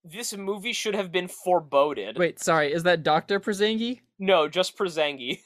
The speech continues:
Speaker 2: Got you. Thank you.
Speaker 1: Mister Przangi. Uh, this movie should have been foreboded. Spoilers.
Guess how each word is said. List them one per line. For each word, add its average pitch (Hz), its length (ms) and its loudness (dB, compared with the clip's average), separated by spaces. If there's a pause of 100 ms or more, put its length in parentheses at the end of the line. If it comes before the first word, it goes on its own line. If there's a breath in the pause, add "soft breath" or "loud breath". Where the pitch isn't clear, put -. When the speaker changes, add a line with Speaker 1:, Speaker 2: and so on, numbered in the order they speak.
(160)
Speaker 2:
Got 160 320 0
you. 165 280 -8
Thank 147 180 -4
you. 175 80 -2
Speaker 1:
Mister 170 220 -8
Przangi. 143 640 0 (2000)
Uh, 143 140 4
this 180 220 -6
movie 208 260 -4
should 202 180 -2
have 185 100 0
been 180 140 -4
foreboded. 180 760 0 (300)
Spoilers. 98 680 -8